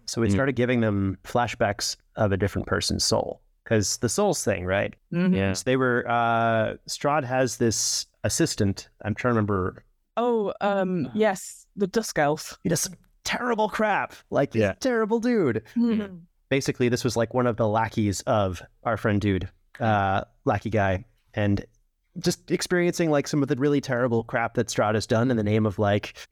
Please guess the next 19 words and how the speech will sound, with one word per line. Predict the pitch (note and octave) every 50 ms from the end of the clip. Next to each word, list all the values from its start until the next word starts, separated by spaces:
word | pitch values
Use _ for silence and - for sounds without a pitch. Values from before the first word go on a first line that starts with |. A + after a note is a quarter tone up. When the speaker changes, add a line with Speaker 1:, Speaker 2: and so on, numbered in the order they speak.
| _ A3+ G#3
Speaker 1:
sometimes | - A3+ F#3 F#3+ D#3+ C#3+
not | - C#3+ C3+ -
really | A#2 G#2+ G#2 G2+
good | G#2 F#2+
things, | - - F#2 F#2 F2+ -
but | - -
sometimes | F3+ F3+ F3+ E3 D3 C3+ B2
it's | C3+ - -
Speaker 2:
Yeah. |
Speaker 1:
in | C3 A#2+
the |
name | A#2 A#2 A#2
of | A#2 G#2
love, | G2 F2+ F2+ G#2+ - - - _ _ _ _ _ _ _ _
but | - A2+
it's | A2 G#2+ - - - -
really | A2+ A2+ A2+ G#2+
Speaker 2:
Mm. | G#2 F#2+
Speaker 1:
misguided. | G#2 G2 - - - F#2 F2 E2+ F2 - G#2+ - -